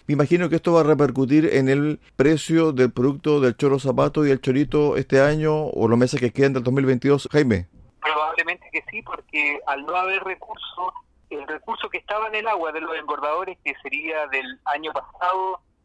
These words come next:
Speaker 2: y de los años anteriores, a veces lo tienen dos, tres años, ¿cierto?, en, en el agua para engordar, eso es lo que va quedando. Y, y esperamos que las autoridades también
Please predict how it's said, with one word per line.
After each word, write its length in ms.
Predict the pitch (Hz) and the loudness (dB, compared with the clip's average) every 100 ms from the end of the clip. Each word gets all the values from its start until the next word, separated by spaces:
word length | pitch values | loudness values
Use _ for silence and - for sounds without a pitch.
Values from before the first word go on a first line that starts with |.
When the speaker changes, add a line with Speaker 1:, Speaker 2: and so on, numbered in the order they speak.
| _ _ - | _ _ -14
Speaker 2:
y 180 | 139 131 | -8 -8
de 100 | 131 | -6
los 160 | 139 | -6
años 220 | 156 170 | -4 -4
anteriores, 440 | 160 147 156 175 175 | -4 -4 -8 -8 -8
a 60 | |
veces 180 | 156 160 | -8 -8
lo 100 | 151 | -10
tienen 320 | 143 156 147 131 | -8 -8 -8 -8
dos, 240 | 170 170 | -8 -8
tres 200 | - 156 160 | -8 -6 -4
años, 300 | 170 - - | -6 -8 -14
¿cierto?, 580 | 170 170 - 170 170 160 _ | -10 -10 -10 -8 -6 -8 _
en, 380 | 160 147 139 135 - | -10 -8 -8 -14 -14
en 160 | 139 | -10
el 100 | 135 | -6
agua 260 | 151 170 165 | -4 -4 -6
para 180 | 147 139 | -6 -6
engordar, 480 | 135 143 143 170 - - _ _ _ _ - | -6 -6 -4 -6 -8 -14 _ _ _ _ -14
eso 160 | 160 | -10
es 40 | 190 | -8
lo 80 | 165 | -8
que 100 | 156 | -6
va 140 | 165 | -6
quedando. 400 | 160 196 220 135 _ _ _ - - - | -6 -6 -8 -14 _ _ _ -20 -20 -12
Y, 960 | 277 262 254 254 247 240 240 127 135 160 | -10 -8 -6 -6 -6 -4 -4 -4 -8 -10
y 80 | 156 | -10
esperamos 760 | - 147 156 214 208 156 147 - _ - | -10 -8 -6 -4 -4 -6 -8 -12 _ -12
que 120 | 139 | -8
las 140 | 131 135 | -4 -4
autoridades 600 | 135 143 135 151 170 165 | -4 -6 -6 -4 -6 -6
también 480 | 147 143 151 165 | -10 -8 -10 -10